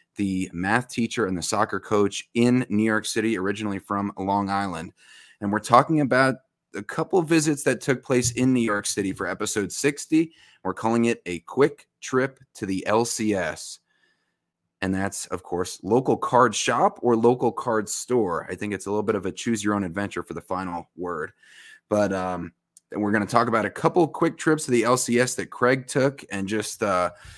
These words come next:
you know, a few of the reasons why we love local card stores or shops and, you know, the experience of that, which can hopefully relate to a lot of people. And then we really have a lot to get to as far as updates with our own collections, some purchases,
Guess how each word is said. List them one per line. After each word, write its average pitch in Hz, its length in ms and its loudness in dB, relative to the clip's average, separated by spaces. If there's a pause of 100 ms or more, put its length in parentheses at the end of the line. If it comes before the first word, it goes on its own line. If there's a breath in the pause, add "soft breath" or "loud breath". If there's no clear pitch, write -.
(580 loud breath)
you 156 160 2
know, 123 140 6
a 113 40 2
few 160 200 8
of 139 60 12
the 127 60 6
reasons 123 400 4
why 110 400 2
we 101 200 -2
love 104 340 0
local 101 380 -2
card 107 360 0
stores 95 600 -2
or 82 160 -10
shops - 800 -4
and, 90 520 -6 (420)
you 143 80 -4
know, 95 180 -2
the 98 160 -2
experience 113 560 4
of 113 180 0
that, 104 300 -2 (100)
which 101 340 -8 (140)
can 110 160 -6
hopefully 107 320 -2
relate 98 300 0
to 101 100 -6
a 98 60 0
lot 98 100 0
of - 60 -8
people. 127 360 -2 (300 loud breath)
And 101 100 -2
then 107 100 0
we 135 100 6
really 131 260 6
have 104 160 2
a 87 60 2
lot 101 320 4
to 101 100 -4
get 95 220 -2
to 95 160 -2
as 87 80 -6
far 92 200 -2
as 92 120 -8
updates 101 480 -2
with 90 80 -6
our 90 120 -2
own 104 160 0
collections, 101 680 -4
some 87 160 -8
purchases, 123 800 0